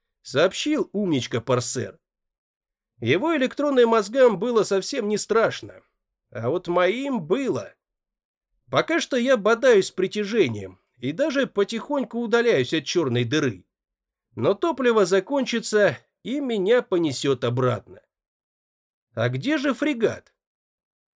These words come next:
Трезвый Андрей Румянцев внутри головы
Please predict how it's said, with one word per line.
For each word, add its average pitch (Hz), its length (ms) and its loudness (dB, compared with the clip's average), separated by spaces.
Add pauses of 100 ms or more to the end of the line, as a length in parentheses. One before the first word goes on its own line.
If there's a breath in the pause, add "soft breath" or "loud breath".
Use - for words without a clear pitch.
Трезвый 233 580 -2
Андрей 180 460 0
Румянцев 160 640 0
внутри 135 340 -2
головы 135 640 2